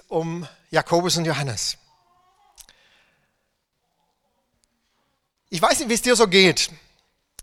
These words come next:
Ob du jemand bist, der lieber in der zweiten Reihe sitzt, der lieber nicht so sichtbar ist.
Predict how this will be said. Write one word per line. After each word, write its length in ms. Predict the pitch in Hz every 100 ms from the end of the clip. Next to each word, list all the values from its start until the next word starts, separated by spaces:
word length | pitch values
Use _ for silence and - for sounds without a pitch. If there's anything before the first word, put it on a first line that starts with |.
| _ _ _ _
Ob 160 | 202 196
du 80 |
jemand 320 | 202 208 208 180
bist, 180 | -
der 140 | 202 175
lieber 380 | 196 226 214 -
in 140 | 196
der 80 | 180
zweiten 400 | - 180 180 196
Reihe 280 | 175 165 214
sitzt, 520 | - 214 - - -
der 180 | 160 160
lieber 380 | 175 202 196 175
nicht 260 | 185 208 -
so 480 | 190 180 180 190 _ _ _ _
sichtbar 600 | - - - - 190 175
ist. 340 | 208 - -